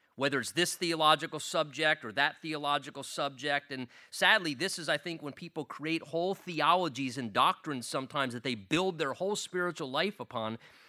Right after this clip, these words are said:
M-, my concern is, is that's one of the downsides of that, because the Bible says that knowledge puffs up, but love builds up.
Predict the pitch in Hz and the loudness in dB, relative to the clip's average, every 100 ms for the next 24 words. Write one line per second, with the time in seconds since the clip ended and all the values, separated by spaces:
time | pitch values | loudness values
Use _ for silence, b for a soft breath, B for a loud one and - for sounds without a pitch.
0 | B - 147 151 147 151 - 220 262 175 | B -8 -2 0 0 -2 0 4 6 6
1 | 127 131 123 190 135 160 214 175 139 123 | 2 -2 -2 -2 -2 -2 0 -2 -4 2
2 | 156 226 208 - 104 - 95 95 - 123 | 2 2 -2 -4 -4 -6 -8 -8 -6 -8
3 | 117 123 139 131 135 117 120 117 123 156 | -6 -2 -2 -2 -6 -6 -6 -2 0 0
4 | 151 - - 196 196 - - - - _ | -2 -8 0 0 0 -6 -10 -12 -18 _
5 | _ _ _ _ _ _ _ _ - 123 | _ _ _ _ _ _ _ _ -10 -6
6 | 127 135 120 104 143 104 90 82 - | 2 4 2 -2 -2 -2 -8 -14 -18